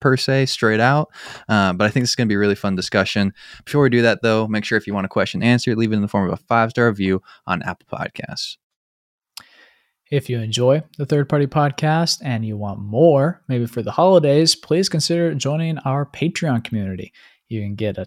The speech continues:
Speaker 2: ton of gifts and rewards on there that it'll just keep on giving, from merch to gaming sessions, replica weapons, all sorts of stuff,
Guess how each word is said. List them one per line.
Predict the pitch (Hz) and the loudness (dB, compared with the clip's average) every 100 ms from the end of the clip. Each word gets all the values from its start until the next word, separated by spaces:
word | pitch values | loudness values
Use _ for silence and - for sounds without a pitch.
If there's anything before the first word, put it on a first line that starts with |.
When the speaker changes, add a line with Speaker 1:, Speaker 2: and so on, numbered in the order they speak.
| - | -12
Speaker 2:
ton | - 113 147 175 | -8 -2 2 2
of | 170 170 170 _ _ 123 | 2 -2 -4 _ _ -2
gifts | 123 160 - - | 0 0 -2 -4
and | 143 127 | -2 -2
rewards | 117 107 131 147 156 | -2 0 2 2 0
on | 156 156 151 | 0 0 0
there | 147 156 156 | 0 0 0
that | 127 101 - | -2 -4 -6
it'll | 117 110 | -6 -4
just | 107 - | -4 -4
keep | - 160 160 | -4 -4 -2
on | 147 139 | -2 -2
giving, | 113 147 160 156 156 | 4 4 6 4 2
from | 156 107 95 101 | -2 -6 -6 -4
merch | 143 151 156 151 - | 0 2 0 -2 -10
to | 104 | -6
gaming | 110 147 151 147 | -2 0 0 0
sessions, | 147 139 - 143 139 139 - | 0 0 -2 -4 -2 -4 -2
replica | 131 - 135 107 | -4 -2 -8 -4
weapons, | 107 131 - 135 131 - - - _ - | 0 0 0 -2 0 -4 -8 -20 _ 0
all | 208 | 2
sorts | 185 151 135 | 2 0 -2
of | 135 | -2
stuff, | - 131 127 | 0 2 0